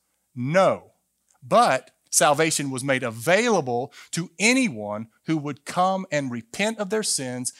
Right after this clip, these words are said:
and receive that forgiveness. So there is a part in, in receiving forgiveness. It is not that God just forgives everyone and we move on. There is a response where we have to acknowledge our sin, and in,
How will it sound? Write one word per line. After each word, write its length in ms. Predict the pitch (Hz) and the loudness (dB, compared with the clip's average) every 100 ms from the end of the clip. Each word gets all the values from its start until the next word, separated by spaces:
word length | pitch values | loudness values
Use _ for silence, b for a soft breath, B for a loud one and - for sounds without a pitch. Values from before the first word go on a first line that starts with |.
| B B | B B
and 220 | 127 135 127 | -8 -6 -4
receive 840 | 127 - - 202 196 165 139 - b b | 0 4 4 2 -4 -4 -8 -12 b b
that 460 | 117 143 143 139 _ | -4 0 0 -2 _
forgiveness. 1000 | - 139 131 220 160 104 - - - - _ _ _ _ _ _ _ _ _ _ | -14 -12 -4 -4 -4 -10 -10 -8 -8 -12 _ _ _ _ _ _ _ _ _ _
So 100 | - | -4
there 160 | 156 | 0
is 80 | 214 | 0
a 60 | 226 | -2
part 420 | - 226 202 170 | -2 2 2 2
in, 160 | 160 156 | -6 -8
in 280 | 156 151 151 | -8 -8 -10
receiving 480 | 147 - 185 165 156 | -4 0 0 -4 -8
forgiveness. 800 | 151 165 208 113 85 - - - _ _ _ - | -8 -4 -4 -6 -12 -10 -12 -16 _ _ _ -6
It 160 | 151 | -4
is 160 | 160 135 | -2 -4
not 440 | 147 185 190 - _ b b b | -2 0 0 -2 _ b b b
that 380 | - 139 135 135 | -18 -8 -4 -2
God 220 | 156 165 | 2 0
just 160 | 147 - | 0 -6
forgives 400 | 123 139 160 139 | -4 -2 -2 2
everyone 500 | 156 151 147 147 139 | 0 0 -2 -2 -2
and 100 | 127 | -2
we 120 | 127 | -4
move 200 | 127 123 | -4 -4
on. 440 | 156 214 113 92 95 | -4 -2 -4 -10 -10
There 160 | 117 | -8
is 140 | 139 139 | -4 -4
a 60 | |
response 580 | 123 120 - 160 160 - | -4 -4 0 0 0 -4
where 120 | 139 | -8
we 160 | 127 143 | -10 -6
have 200 | 143 143 | -4 -4
to 140 | - 120 | -6 -14
acknowledge 500 | 104 110 117 143 156 | -12 -4 -2 -2 -4
our 100 | 160 | -6
sin, 360 | - 135 135 - b b _ | -6 -6 -8 -12 b b _
and 280 | 117 113 - | -8 -8 -8
in, 320 | 139 190 | -8 -6